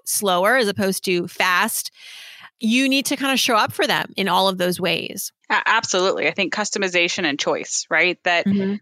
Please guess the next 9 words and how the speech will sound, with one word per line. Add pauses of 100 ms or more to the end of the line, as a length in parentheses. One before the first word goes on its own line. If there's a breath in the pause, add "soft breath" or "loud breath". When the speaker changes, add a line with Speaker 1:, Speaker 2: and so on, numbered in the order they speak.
(140)
Speaker 2:
the
consumers
are
gonna
have (300)
more
ways
to
pay,